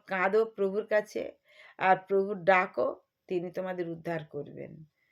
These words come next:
জয় যিশু, ভালো থেকো, আমার সাথে থেকো, আর সাবস্ক্রাইব, কমেন্ট দিয়ে আর আমাকে হেল্প করো, স্বর্গরাজ্য বাড়াও,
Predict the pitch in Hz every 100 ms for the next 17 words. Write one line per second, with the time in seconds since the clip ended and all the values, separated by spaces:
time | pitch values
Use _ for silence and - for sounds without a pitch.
0 | _ - 160 190 185 202 226 240 220 185
1 | 185 196 240 233 269 359 _ _ _ -
2 | 190 190 - 180 208 202 247 240 277 330
3 | - - - _ - 165 165 - - -
4 | 190 185 - 196 190 - 175 170 175 185
5 | 196 226 403 _ _ _ _ - 147 151
6 | 151 175 165 202 - - _ 151 165 160
7 | 151 - 160 151 - 180 165 170 165 151
8 | - 151 147 135 143